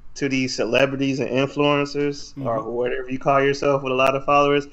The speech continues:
Speaker 1: you do have the right to shut the fuck up.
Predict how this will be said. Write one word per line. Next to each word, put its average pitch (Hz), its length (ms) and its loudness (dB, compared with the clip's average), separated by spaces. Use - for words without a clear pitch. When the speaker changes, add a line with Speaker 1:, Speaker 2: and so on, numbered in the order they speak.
Speaker 1:
you 156 120 -4
do 185 240 0
have 165 240 4
the 135 80 -2
right 135 340 0
to - 60 -10
shut - 320 -2
the - 60 -16
fuck - 300 -8
up. - 160 -8